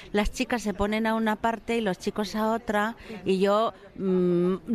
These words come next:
ya sé que viene una clase polarizada donde los chicos y las chicas ya, eh, tienen,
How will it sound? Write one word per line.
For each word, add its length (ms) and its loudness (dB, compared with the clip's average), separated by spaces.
ya 280 2
sé 380 -2
que 160 2
viene 320 2
una 160 2
clase 320 -2
polarizada 880 0
donde 240 -2
los 120 0
chicos 280 -4
y 60 -2
las 140 0
chicas 460 -4
ya, 380 0
eh, 360 2
tienen, 1120 2